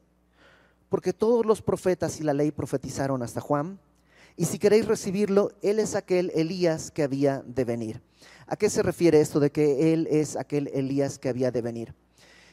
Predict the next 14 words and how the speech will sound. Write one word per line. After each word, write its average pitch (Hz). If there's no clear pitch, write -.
Eh, -
acompáñame 220
a 208
Malaquías 190
una 185
vez 160
más, 190
pero 175
ahora 185
al 180
capítulo 175
cuatro, 175
por -
favor. 107